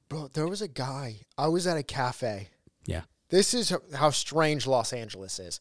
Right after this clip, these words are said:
Speaker 2: Give it to me.
Speaker 1: I was at a cafe and I was working on a script. Already weird.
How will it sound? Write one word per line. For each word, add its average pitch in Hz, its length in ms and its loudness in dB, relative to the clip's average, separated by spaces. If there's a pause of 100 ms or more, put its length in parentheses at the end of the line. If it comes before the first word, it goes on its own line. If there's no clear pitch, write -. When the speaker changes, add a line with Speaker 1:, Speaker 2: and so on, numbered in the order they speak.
(120)
Speaker 2:
Give 87 140 -4
it 82 60 -10
to - 60 -8
me. 92 160 -6
Speaker 1:
I - 80 2
was 156 120 8
at 190 100 10
a - 20 2
cafe 127 640 2
and 110 100 -6
I 117 40 -4
was 107 120 -4
working 123 260 0
on 113 60 -6
a - 40 -10
script. - 340 -12 (1700)
Already 156 460 10
weird. 117 320 -4